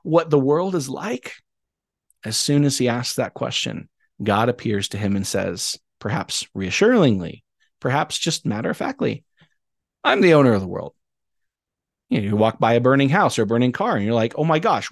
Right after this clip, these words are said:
where are the firemen? Who's gonna put it out?" And this dude is just, like, standing up there, is like, "I own this house." Or standing next to it, I am the owner of the car, that feels so abnormal,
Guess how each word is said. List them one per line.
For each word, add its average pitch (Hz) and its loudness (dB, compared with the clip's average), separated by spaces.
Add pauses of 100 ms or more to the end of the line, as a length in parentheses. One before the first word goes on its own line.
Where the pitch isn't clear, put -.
(140)
where 131 0
are 156 2
the 151 0
firemen? 135 0
Who's 143 -2
gonna 151 -4
put 143 -6
it 180 -4
out?" 208 -4 (240)
And 135 0
this 135 2
dude 147 2
is 113 0
just, 107 -8
like, 92 -8
standing 160 0
up 147 -6
there, 120 2
is 110 0
like, 98 -2 (220)
"I 208 4
own 113 4
this 98 -4
house." 110 -4 (380)
Or 117 -4
standing 135 2
next 127 0
to 117 0
it, - -4
I 190 0
am 127 4
the 104 0
owner 101 -2
of 92 -4
the 98 -8
car, 113 -4 (720)
that 120 0
feels 175 2
so 117 2 (600)
abnormal, 113 0